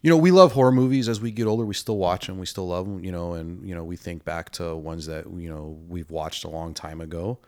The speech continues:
And it made me think of something like, no, nothing will ever compare. You can have some of the greatest movies come out,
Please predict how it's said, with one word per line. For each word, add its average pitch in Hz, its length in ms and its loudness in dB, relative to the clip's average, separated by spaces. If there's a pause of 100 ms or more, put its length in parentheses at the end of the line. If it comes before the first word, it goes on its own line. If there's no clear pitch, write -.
(420)
And 101 420 -2
it 107 160 -4
made 147 140 -2
me 175 120 -2
think 139 260 -4
of 131 100 -4
something 120 480 -2
like, 101 200 -4
no, 123 260 -2
nothing 180 400 4
will 113 160 -2 (120)
ever 143 220 4
compare. 117 380 -2 (200)
You - 60 -20
can 156 120 -4
have 139 100 -2
some 156 120 -2
of 127 60 0
the 110 60 -2
greatest 110 480 -4
movies 107 320 -4
come 104 260 -8
out, 90 280 -6